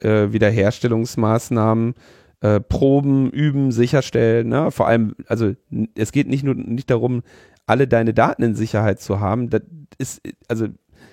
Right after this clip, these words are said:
da sind dann am Ende, weiß ich nicht, hunderte Gigabytes verschlüsselt, von denen dich aber am Ende eh nur, sagen wir mal,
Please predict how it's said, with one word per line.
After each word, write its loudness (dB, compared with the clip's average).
da 2
sind 0
dann 2
am 0
Ende, 0
weiß 2
ich -4
nicht, -6
hunderte 0
Gigabytes 0
verschlüsselt, -2
von -2
denen 2
dich -4
aber 2
am -2
Ende -2
eh 2
nur, 2
sagen 0
wir 2
mal, 2